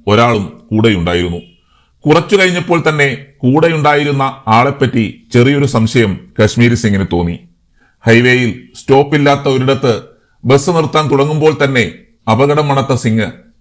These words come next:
കയ്യിലിരുന്ന ക്യാമറ ബുദ്ധിപരമായി ഉപേക്ഷിച്ചു. നിമിഷങ്ങൾക്കുള്ളിൽ തന്നെ അടുത്തെത്തിയ പാക് ഇന്റലിജൻസ് ഉദ്യോഗസ്ഥർ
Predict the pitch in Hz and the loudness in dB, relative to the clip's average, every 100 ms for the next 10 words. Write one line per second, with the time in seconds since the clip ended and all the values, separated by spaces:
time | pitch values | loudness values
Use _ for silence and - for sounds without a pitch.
0 | - 120 135 139 123 123 127 113 123 117 | -2 2 2 2 0 -2 0 0 0 -2
1 | 98 - - - 104 139 127 120 104 95 | -2 -8 -10 -4 -2 0 0 0 0 -2
2 | 82 - - 101 107 - - 85 - _ | -4 -10 -6 -2 -2 -2 -8 -10 -12 _
3 | _ _ _ _ - 123 160 175 196 190 | _ _ _ _ 0 2 2 2 0 0
4 | - 175 160 160 147 135 - - 113 127 | 0 0 0 0 0 -4 -8 -6 0 2
5 | 151 156 143 127 117 - _ 123 143 139 | 2 -2 0 0 -2 -6 _ 0 0 -2
6 | 123 127 139 135 120 120 123 120 - 101 | -2 0 2 0 -2 -2 0 -2 -2 -4